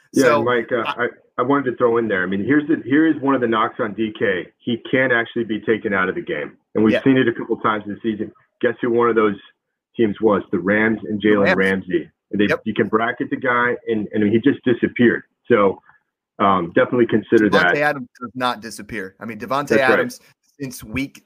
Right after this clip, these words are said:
Speaker 2: eight
Speaker 1: Spot on.
Speaker 2: last year, has been that wide receiver one in Dynasty. You know,
Speaker 1: Definition
Speaker 2: week
Speaker 1: of consistency.
Speaker 2: it,
Speaker 1: Yep.
Speaker 2: it's not even a, a question. If he's on the field, he is the best wide receiver. So that's a great point where if you can get Metcalf and a,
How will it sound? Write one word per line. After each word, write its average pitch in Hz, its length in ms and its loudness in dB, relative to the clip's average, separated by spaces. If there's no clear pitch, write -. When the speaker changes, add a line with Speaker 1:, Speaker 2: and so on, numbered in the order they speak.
Speaker 2:
eight 135 120 -2
Speaker 1:
Spot 110 120 2
on. 104 60 0
Speaker 2:
last 123 360 0
year, 117 220 -6
has 131 140 -4
been 127 240 -10
that 120 160 -6
wide 117 240 -4
receiver 120 320 -12
one 110 260 -10
in 123 240 -8
Dynasty. 107 640 -8
You 120 140 -8
know, 113 60 0
Speaker 1:
Definition 127 220 2
Speaker 2:
week 135 220 -2
Speaker 1:
of 131 80 -6
consistency. 101 680 -2
Speaker 2:
it, - 200 -4
Speaker 1:
Yep. 107 120 4
Speaker 2:
it's - 140 -12
not 131 200 0
even 131 240 -8
a, 127 40 -4
a 120 60 -8
question. 110 420 -2
If 104 100 -12
he's 143 200 -6
on 139 120 -2
the 151 60 -8
field, 135 400 -4
he 127 160 -8
is 123 160 -8
the 127 120 -8
best 117 280 -4
wide 113 160 -4
receiver. 107 300 -14
So 113 100 -14
that's 123 180 -6
a 127 40 -14
great 127 400 -6
point 147 320 -2
where 131 200 0
if 127 100 -4
you 143 140 -8
can 139 140 -10
get 143 200 -2
Metcalf 135 480 -2
and 123 120 -6
a, 110 160 -8